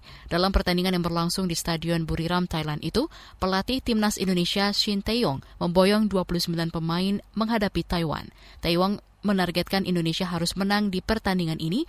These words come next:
agar bisa meraih satu tiket ke babak ketiga kualifikasi Piala Asia dua ribu dua puluh tiga. Setelah pertemuan pertama hari ini, kedua kesebelasan akan kembali berhadapan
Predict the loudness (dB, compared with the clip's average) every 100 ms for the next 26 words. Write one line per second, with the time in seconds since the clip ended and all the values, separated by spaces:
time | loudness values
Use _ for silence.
0 | -8 -6 -2 0 2 2 2 2 0 0
1 | 0 -2 -2 -4 -4 -2 0 0 -2 -2
2 | -6 -4 -4 0 0 0 -2 -2 -2 -2
3 | -2 -2 -2 -2 -4 -2 -2 -2 -2 -2
4 | -2 -4 -6 -4 -4 0 -2 -2 -4 -4
5 | -6 -20 -20 -6 -2 2 2 2 2 2
6 | 2 0 0 0 0 0 -2 0 -2 -2
7 | -4 -2 -2 -4 -4 -4 -2 -2 -4 -4
8 | -4 -2 -2 0 0 -2 -4 -2 -2 4
9 | 4